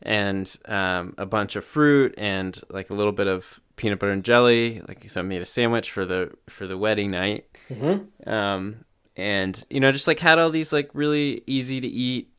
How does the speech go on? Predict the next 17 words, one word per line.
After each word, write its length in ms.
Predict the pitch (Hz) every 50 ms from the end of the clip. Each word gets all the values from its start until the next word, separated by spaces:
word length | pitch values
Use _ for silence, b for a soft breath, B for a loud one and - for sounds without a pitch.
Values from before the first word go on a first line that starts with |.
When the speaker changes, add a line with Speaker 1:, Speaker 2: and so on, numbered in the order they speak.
| _ _ -
Speaker 1:
non-cook 720 | 117 123 117 117 117 117 - - 131 120 120 - _ _
foods 640 | - - - 131 135 139 147 143 - - - - - -
that, 300 | 107 101 101 85 - -
um, 420 | 104 104 104 104 104 104 101 101 101 104 101
we 120 | 98 110 104
just 160 | 101 - -
kept 180 | - 113 -
in 60 | 117 107
the 60 | 104
car 380 | - - 113 117 120 123 127 123
and 220 | 110 101 98 -
kept 240 | - - 107 - -
at 80 | 101 -
the 80 | 98
house. 460 | 95 104 104 113 120 123 - - - - _ _ _ _ _ _ _ _ _ _ _ _ _ _
And, 340 | - - 104 104 101 101 98
um, 360 | 101 101 98 98 98 98 95